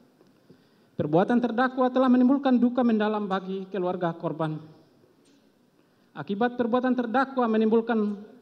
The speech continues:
keresahan, kegaduhan yang meluas di masyarakat.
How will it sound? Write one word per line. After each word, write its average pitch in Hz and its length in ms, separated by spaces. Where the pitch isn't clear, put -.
keresahan, 202 880
kegaduhan 202 880
yang 208 320
meluas 190 560
di 185 320
masyarakat. 170 880